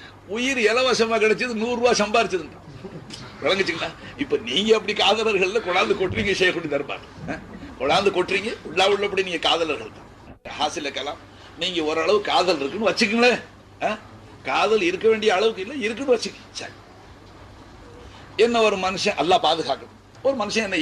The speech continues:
ஏசுறான், ஜி, ஒரு மனுஷன் என்ன ஏசுறான், ஆ?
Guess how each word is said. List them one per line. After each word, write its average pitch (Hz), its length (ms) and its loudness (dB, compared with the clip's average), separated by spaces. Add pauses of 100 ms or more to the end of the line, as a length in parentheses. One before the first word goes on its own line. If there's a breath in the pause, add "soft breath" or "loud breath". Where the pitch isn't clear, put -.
ஏசுறான், - 300 -4 (760)
ஜி, 175 120 2 (720)
ஒரு 147 120 -2
மனுஷன் 175 260 0
என்ன 190 160 0
ஏசுறான், 165 320 -4 (960)
ஆ? - 40 -8